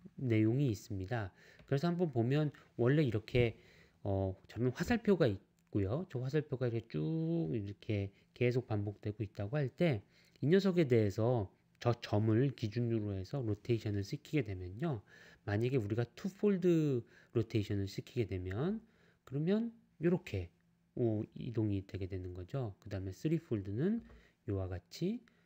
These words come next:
그 다음에 포폴드는 요와 같이, 식스폴드는 요와 같이 이렇게 움직이게 되어 있을 것입니다. 어, 말씀드렸듯이 이제 리플렉션도 생각을 할 수가 있게 되는데요.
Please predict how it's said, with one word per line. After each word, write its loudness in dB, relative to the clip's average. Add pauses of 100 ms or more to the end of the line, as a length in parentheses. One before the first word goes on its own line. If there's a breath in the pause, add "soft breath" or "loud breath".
(180 soft breath)
그 -14
다음에 -2
포폴드는 -2 (420 loud breath)
요와 2
같이, -8 (320 soft breath)
식스폴드는 -4 (340 loud breath)
요와 -2
같이 -8 (380 soft breath)
이렇게 0
움직이게 -2 (240 soft breath)
되어 -4
있을 -10
것입니다. -8 (1700 loud breath)
어, -2
말씀드렸듯이 4
이제 -2
리플렉션도 0
생각을 -4
할 -6
수가 -6
있게 -6
되는데요. -6